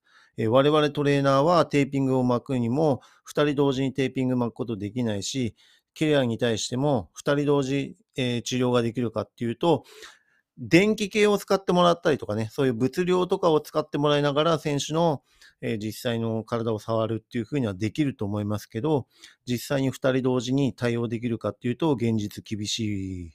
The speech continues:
わけなんですよね。はい。ですから、トレーナーっていうのは基本的に一対一というような関わり方の時間になっちゃうので、全員に対してマンツーマンで、えー、対応するってなると、非常に時間がかかってしまいます。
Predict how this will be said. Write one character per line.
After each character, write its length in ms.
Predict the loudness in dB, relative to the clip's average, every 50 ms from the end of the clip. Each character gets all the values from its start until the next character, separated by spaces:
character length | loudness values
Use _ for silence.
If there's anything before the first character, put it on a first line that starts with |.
| _ _
わ 140 | -6 -6 -4
け 100 | -4 -6
な 80 | -8
ん 40 | -8 -12
で 60 | -12
す 100 | -8 -6
よ 40 | -6
ね。 160 | -6 -6 -10 _ _ _ -20 -20 -20 -20 -6
は 240 | 0 2 4 4 4
い。 60 | 4
で 100 | 2 2
す 60 | 2
か 80 | 2 0
ら、 80 | 0 0
ト 120 | 0 0
レ 140 | 2 2 4
ー 20 |
ナ 100 | 2 2
ー 20 | 0
っ 20 |
て 100 | 0 -2
い 20 | 0
う 40 | 0
の 60 | 0
は 60 | 0
基 100 | -2 -2
本 280 | -2 0 2 2 2 0
的 220 | -2 -4 0 2
に 160 | 2 2 2
一 160 | 0 -2 -6
対 280 | -8 _ 0 2 2 2
一 360 | 2 0 -2 -4 -2 -4 -4 -8 _ _ -20 -20 _ _
と 140 | -2 0 0
い 160 | 2 2 2
う 20 |
よ 160 | 2 4 2 2
う 20 |
な 120 | 2 0
関 640 | -2 -6 -10 -18 -18 -20 -20 -20 -6 -2 0 2 2
わ 160 | 2 0 0
り 180 | 0 -2 -4 -4
方 280 | -4 -6 -2 -2 0 0
の 120 | 0 0
時 160 | 0 -2 -2
間 220 | 0 0 0 2 2
に 80 | 2
な 120 | 0 0 -2
っ 80 | -2
ち 140 | -4 -6 -4
ゃ 60 | -4
う 60 | -2
の 140 | -4 -4 -4
で、 320 | 0 2 2 2 2 0 -2 -8 -20 -20 -20 -20 -16 -12
全 280 | -4 0 0 2 2 2
員 60 | 2
に 140 | 2 2 0
対 220 | 0 0 0 0
し 80 | -2 -4
て 280 | -4 -2 0 2 2
マ 160 | 4 4 2 2
ン 60 | 0
ツ 140 | -2 -2 0
ー 80 | 0
マ 160 | 2 2 0
ン 80 | 0 0
で、 240 | 0 0 0 -2 -4 _ _ _ _ _ _ _ _ _
え 140 | -4 -4 -4
ー、 40 | -2
対 240 | 0 0 0 0 0
応 140 | -2 -4 -4
す 100 | -4 -4
る 100 | -4 -4
っ 20 |
て 160 | -6 _ -6 -4
な 100 | -4 -4
る 100 | -6 -2
と、 320 | 0 2 2 4 2 0
非 180 | -4 -6 -8 -4
常 180 | -2 0 0 2
に 120 | 2 0
時 140 | 0 -2 -4
間 200 | -4 -2 -2 -2
が 100 | -2 -4
か 120 | -4 -4
か 60 | -4 -4
っ 40 | -4
て 100 | -4 -8
し 120 | -8 -10
ま 100 | -10 -10
い 60 | -10
ま 100 | -12 -14
す。 220 | -14 -16 -20 -20